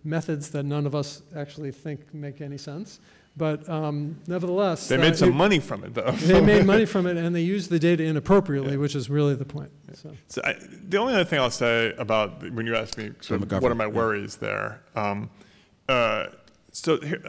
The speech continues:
Speaker 2: I'll do a thought experiment, 'cause I'm a law professor, and law professors like our hypotheticals, right? Um, suppose the phone company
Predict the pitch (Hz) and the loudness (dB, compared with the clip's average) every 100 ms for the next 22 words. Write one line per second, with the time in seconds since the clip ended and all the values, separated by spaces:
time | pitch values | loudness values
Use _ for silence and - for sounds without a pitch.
0 | - 156 160 - 147 120 107 - 98 92 | -6 2 2 4 2 2 0 -8 -8 -10
1 | - 120 123 117 113 107 113 107 101 - | -12 -6 -2 -2 0 -2 -4 -8 -10 -10
2 | 110 107 113 110 113 107 107 107 113 110 | -10 -6 -6 -6 -8 -10 -10 -6 -6 -2
3 | 107 107 107 107 113 110 110 113 120 - | -2 -2 -4 -2 -2 -2 -6 -12 -8 -6
4 | 120 - - - - _ - 139 127 131 | -6 -8 -20 -20 -20 _ 0 2 2 -4
5 | 127 - - - _ _ _ _ _ _ | -10 -20 -20 -20 _ _ _ _ _ _
6 | _ _ - - 165 - 202 190 180 170 | _ _ -10 -8 -4 2 6 6 6 4
7 | - 139 151 147 135 127 117 117 113 113 | -2 -4 -2 -2 -2 -4 -4 -4 -6 -8